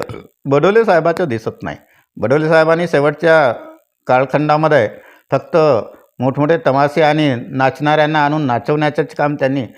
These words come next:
समाज कल्याणच्या पैशात खर्च केलेला आहे, पण बाकी लोकांवरती किंवा लोकांच्या विकासासाठी किंवा अनुसूचित जाती जनजातीसाठी जे विकासात्मक कार्य आहेत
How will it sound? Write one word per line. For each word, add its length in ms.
समाज 200
कल्याणच्या 420
पैशात 640
खर्च 220
केलेला 360
आहे, 160
पण 200
बाकी 360
लोकांवरती 760
किंवा 220
लोकांच्या 420
विकासासाठी 800
किंवा 480
अनुसूचित 400
जाती 320
जनजातीसाठी 680
जे 140
विकासात्मक 600
कार्य 220
आहेत 140